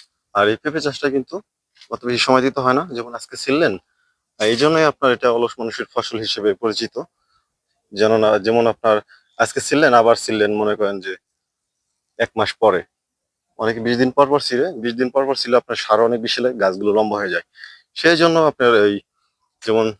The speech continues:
সার পরিমাণ মতো দিয়া ই করতে হবে। আর অবশ্যই আপনারা ইউরিয়া সার ব্যবহার তো করবেনই না, যে, যে কারণে এই ইউরিয়া সার ব্যবহার করলে গাছ লম্বা হয়ে যায়, সেটা তো কখনো করবেন না। যারা করবেন তারা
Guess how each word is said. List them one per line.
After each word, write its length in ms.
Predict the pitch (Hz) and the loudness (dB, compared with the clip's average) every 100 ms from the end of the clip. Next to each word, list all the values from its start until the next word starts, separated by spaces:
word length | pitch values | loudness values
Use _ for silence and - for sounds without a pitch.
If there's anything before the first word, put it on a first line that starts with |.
| - - _ _ _ _ _ _ | -16 -20 _ _ _ _ _ _
সার 220 | - 113 107 _ | 0 0 0 _
পরিমাণ 280 | 135 131 135 131 | -2 2 4 4
মতো 160 | 110 110 | 0 -2
দিয়া 160 | 120 143 - _ _ _ _ | 0 0 -2 _ _ _ _
ই 40 | 104 | -6
করতে 180 | 120 127 | -4 -2
হবে। 180 | 117 127 127 | -2 2 4
আর 80 | |
অবশ্যই 340 | 110 107 - 107 | 4 0 0 0
আপনারা 240 | 98 107 101 | 0 0 2
ইউরিয়া 300 | 107 113 131 - | 2 0 -2 -2
সার 120 | 123 | -4
ব্যবহার 260 | 113 113 120 | -4 -4 -6
তো 40 | - | -6
করবেনই 380 | 113 104 117 113 | -4 -2 -2 -4
না, 60 | 156 _ _ _ _ _ - | -6 _ _ _ _ _ -6
যে, 80 | 110 - 113 | -4 -4 -4
যে 60 | 107 | 0
কারণে 220 | 120 110 107 104 | 2 4 4 2
এই 80 | 101 107 | 2 0
ইউরিয়া 220 | 117 123 - | -2 -2 -2
সার 100 | 113 | -4
ব্যবহার 240 | 117 117 | -2 -4
করলে 160 | 127 131 | -4 -2
গাছ 180 | 110 104 | 0 0
লম্বা 200 | 123 139 113 | 0 0 0
হয়ে 120 | 90 | -6
যায়, 100 | - _ _ - _ | -12 _ _ -20 _
সেটা 140 | - 127 | -4 0
তো 80 | 127 | 0
কখনো 260 | 123 120 110 | -2 -4 -4
করবেন 200 | 101 87 85 | -2 -2 -4
না। 40 | - _ _ | -14 _ _
যারা 200 | 107 117 120 | 0 0 2
করবেন 220 | 123 135 160 _ _ _ _ _ | 0 -2 -4 _ _ _ _ _
তারা 180 | 107 | 4